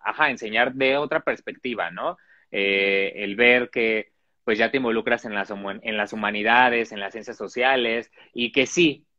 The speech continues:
enseña ciencia natural, digamos, pero, pues, tienes que focalizar en otros, eh,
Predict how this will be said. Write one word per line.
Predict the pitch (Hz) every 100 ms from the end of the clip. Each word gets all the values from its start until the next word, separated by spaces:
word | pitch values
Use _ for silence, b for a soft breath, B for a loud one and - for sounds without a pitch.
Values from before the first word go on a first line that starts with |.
| _
enseña | 117 117 165 180 196
ciencia | 185 196 190 - 135 127 151 -
natural, | 110 104 - 117 139 160 143
digamos, | 110 120 135 135 170 b b b _
pero, | 135 143 143 151 196
pues, | - 117 _
tienes | 127 135 156
que | - 143 139 139
focalizar | 143 123 104 98 139 143
en | 117
otros, | 113 123 117 - - -
eh, | 90 87 82